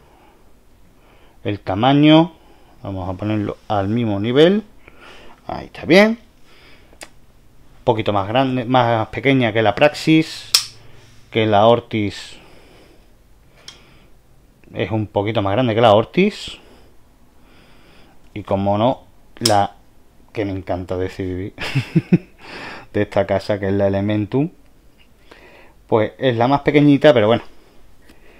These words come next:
Eh, quiero que veáis, ¿no? De todas tenéis revisión en el canal. Irán saliendo a lo largo del vídeo, no sé en qué momento los pondré, pero bueno,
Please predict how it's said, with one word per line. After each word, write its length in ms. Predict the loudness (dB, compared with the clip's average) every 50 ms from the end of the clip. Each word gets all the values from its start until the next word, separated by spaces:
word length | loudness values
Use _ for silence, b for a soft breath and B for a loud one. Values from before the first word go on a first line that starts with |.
| b b b b b b b b -8 0
Eh, 560 | 2 4 6 6 8 8 8 6 6 4 2 B B B B B -2
quiero 200 | 2 2 2 4
que 120 | 4 4 4
veáis, 280 | 6 6 6 6 4
¿no? 240 | 2 0 0 -2 -6 -6
De 160 | -4 -4 0
todas 300 | 4 4 6 6 4 2
tenéis 960 | -2 -2 0 0 2 2 2 2 2 0 0 -2 -2 -2 -2 -2 -2 -4 -6 -8 -12 -20 -18 -10 -6
revisión 580 | 0 2 4 4 4 4 2 4 4 6 6
en 100 | 6 6
el 120 | 6 6 4
canal. 400 | 4 4 4 4 4 2 -2 -8 -14 -20 -20 -20 -20 -20 -20 -20 -14 -8
Irán 760 | -4 0 2 2 2 2 0 -2 -2 -2 -4 -6 -8 -10 -14 -18 -20 -20 _ _ _ -20 _ -20 -20 -20 _
saliendo 440 | -4 0 2 2 4 4 4 4 6
a 40 | 6
lo 100 | 8 8
largo 260 | 8 6 6 4 4
del 140 | 4 4 4
vídeo, 260 | 4 4 4 2 2
no 100 | 0 0
sé 220 | -4 -4 -4 -4 -4
en 120 | -4 -6
qué 120 | -6 -6 -4
momento 380 | -4 -4 -4 -4 -4 -4 -2
los 120 | -4 -4 -4
pondré, 300 | -4 -6 -4 -4 -4 -2
pero 120 | 0 0
bueno, 140 | 0 -2